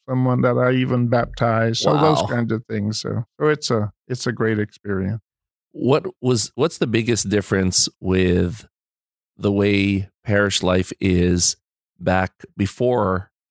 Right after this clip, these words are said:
Speaker 2: you know, before you were the, you were in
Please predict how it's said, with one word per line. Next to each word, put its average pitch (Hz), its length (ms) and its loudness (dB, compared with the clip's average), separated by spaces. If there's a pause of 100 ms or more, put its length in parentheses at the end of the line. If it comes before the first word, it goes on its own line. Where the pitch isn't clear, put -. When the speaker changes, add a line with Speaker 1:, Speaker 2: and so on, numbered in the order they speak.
(640)
Speaker 2:
you 92 140 0
know, 92 180 2
before 104 380 0
you 98 180 2
were 95 140 2
the, 92 480 0 (100)
you 95 220 0
were 95 160 2
in 92 480 0